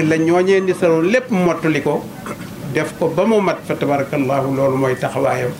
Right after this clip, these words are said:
Yàlla na ko Yàlla fayal te yàggal ko fi. Nu nekk ci gannaawam ba li mu yéene liggéey lépp mu liggéey ko ba mu mat. Boobee dañoo, dañoo wax ne, Sëriñ Moustapha dafa waxoon ne, "Yoon wi day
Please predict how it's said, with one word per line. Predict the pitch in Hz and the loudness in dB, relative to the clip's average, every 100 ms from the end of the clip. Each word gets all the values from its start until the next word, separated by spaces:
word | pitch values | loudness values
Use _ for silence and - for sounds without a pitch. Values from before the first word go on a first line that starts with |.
| - - - - - - - - | -14 -16 -16 -18 -16 -16 -10 -2
Yàlla | 139 139 | 2 2
na | 131 | 0
ko | 139 | 0
Yàlla | 131 127 127 - - - - | 0 0 -2 -4 -8 -14 -2
fayal | 147 139 139 - | 0 0 -2 -4
te | 143 | -2
yàggal | 139 151 143 156 143 | 0 0 0 -2 0
ko | 143 | -2
fi. | 143 156 - - - 127 113 107 - | -2 -4 -6 -12 -8 -6 -6 -6 0
Nu | 143 | 2
nekk | 147 139 - | 2 0 -2
ci | 160 | 0
gannaawam | 175 170 151 135 165 214 - - | 2 2 2 0 -2 -8 -12 -4
ba | 147 | -2
li | 147 | 2
mu | 151 147 | 2 2
yéene | 143 139 139 | 2 2 0
liggéey | 135 131 135 | -2 -2 -2
lépp | 156 156 | 0 0
mu | 139 | 0
liggéey | 131 135 | -2 -2
ko | 127 | -2
ba | 127 | -2
mu | 127 123 | -2 -4
mat. | 113 - - - - 117 113 - - - - - - - - - - | -6 -8 -16 -14 -14 -14 -14 -16 -16 -16 -18 -18 -18 -18 -18 -12 -4
Boobee | 147 175 175 180 156 | 2 2 4 2 2
dañoo, | 165 185 180 180 | 2 4 2 2
dañoo | 160 170 165 | 2 4 2
wax | 185 185 | 2 2
ne, | 151 120 - - - - | 0 -2 -12 -16 -8 -2
Sëriñ | 160 | 2
Moustapha | 160 156 151 156 | 2 2 2 2
dafa | 156 160 | 2 2
waxoon | 160 165 180 151 | 0 2 0 0
ne, | 120 - - - - - - - - - - - | -4 -12 -16 -16 -18 -20 -20 -20 -20 -20 -12 -2
"Yoon | 151 170 170 | 2 4 4
wi | 156 | 2
day | 160 175 | 2 0